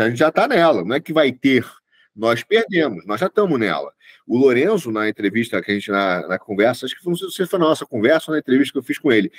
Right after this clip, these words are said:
ele começa dizendo, "Nós já estamos numa terceira guerra mundial." Isso é de várias frentes. E o, a, a, o meio ambiente, ele é usado como um,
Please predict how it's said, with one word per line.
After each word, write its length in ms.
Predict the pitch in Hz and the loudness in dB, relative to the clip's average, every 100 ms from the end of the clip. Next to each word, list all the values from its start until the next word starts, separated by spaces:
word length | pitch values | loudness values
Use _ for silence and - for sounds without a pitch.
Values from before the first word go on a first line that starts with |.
| - | -4
ele 120 | 160 175 | 0 2
começa 440 | 175 170 170 190 | 2 2 0 0
dizendo, 260 | 175 151 147 | 0 0 2
"Nós 180 | 160 | 2
já 120 | 175 175 | 2 0
estamos 280 | - 156 | -2 -4
numa 160 | 160 175 | 0 -2
terceira 300 | 180 196 208 | -2 -2 0
guerra 320 | 160 165 143 | 2 2 2
mundial." 420 | 120 92 82 73 _ _ _ - | 0 2 2 0 _ _ _ -4
Isso 240 | 120 127 156 | -2 2 2
é 100 | 147 | 0
de 240 | - 120 131 | -6 -4 2
várias 300 | 117 139 170 | 4 2 0
frentes. 320 | 156 123 98 _ - _ | -2 -2 -2 _ -20 _
E 140 | 208 277 | -2 -2
o, 160 | 262 | -2
a, 380 | - 160 - 131 | 0 0 2 0
a, 40 | 127 | 2
o 200 | 127 127 | 2 2
meio 200 | 131 127 | 2 2
ambiente, 420 | 110 151 185 170 | 2 2 2 0
ele 80 | 180 | 2
é 40 | |
usado 540 | 180 147 143 160 180 - - | 2 4 4 2 0 -14 -2
como 380 | 180 160 170 196 | 0 2 0 -6
um, 220 | 180 180 | -10 -14